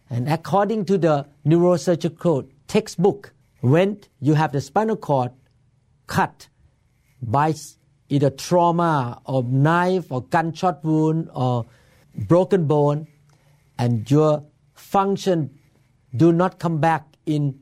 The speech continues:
forty-eight hours, it means the spinal cord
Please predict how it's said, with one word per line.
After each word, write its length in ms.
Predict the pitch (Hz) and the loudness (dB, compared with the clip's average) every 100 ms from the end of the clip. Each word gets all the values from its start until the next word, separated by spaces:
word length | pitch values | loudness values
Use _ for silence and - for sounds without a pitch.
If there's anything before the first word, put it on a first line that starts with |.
| _ | _
forty-eight 520 | - 180 180 185 170 | -2 0 4 2 2
hours, 540 | 139 117 113 - - _ _ _ _ _ - | -4 -6 -6 -14 -20 _ _ _ _ _ -4
it 160 | 135 | -2
means 520 | 131 160 151 117 110 - | 2 4 4 0 -6 -8
the 160 | 127 | -8
spinal 360 | - - 165 165 | -6 -2 -2 -2
cord 340 | 160 127 113 | -4 -6 -6